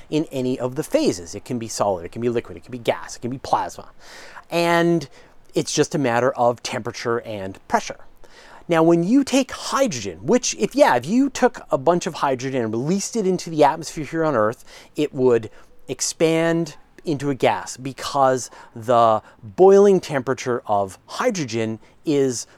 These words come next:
lower than the room temperature of the air around you. Now, if you lived in a very, very cold room, then the hydrogen would turn into a liquid, and if it was even colder, <laughs> then it would freeze.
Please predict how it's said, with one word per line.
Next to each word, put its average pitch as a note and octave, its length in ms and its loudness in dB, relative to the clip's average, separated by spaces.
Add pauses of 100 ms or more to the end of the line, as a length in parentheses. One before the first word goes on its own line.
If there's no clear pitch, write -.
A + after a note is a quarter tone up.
lower C3+ 540 6
than B2 160 0
the B2+ 80 0
room D3+ 240 2
temperature B2 420 -6
of A2 80 -4
the F#2+ 160 -10
air G#2+ 100 -4
around E3+ 300 0
you. - 140 -14 (220)
Now, A2+ 160 -2
if A2 100 -10
you C3 140 -2
lived B2+ 300 0
in A2+ 60 -2
a G#2+ 40 -4
very, D3+ 320 4
very C#3+ 180 2
cold C3 340 -2
room, G#3+ 320 4 (220)
then C#3 240 0
the B2 80 -2
hydrogen A#2 600 -2
would G#2 280 0 (200)
turn A#2+ 180 -6
into G#2 180 -8
a G#2+ 40 -4
liquid, G#3 400 2
and B2+ 120 -2
if G#2+ 140 -6
it G2+ 60 -12
was G2 100 -10
even A#2+ 180 -4
colder, A3+ 460 2 (120)
<laughs> - 100 -20
then D3+ 160 -2
it F#3 180 2
would C#3 140 -2
freeze. A#3 560 -2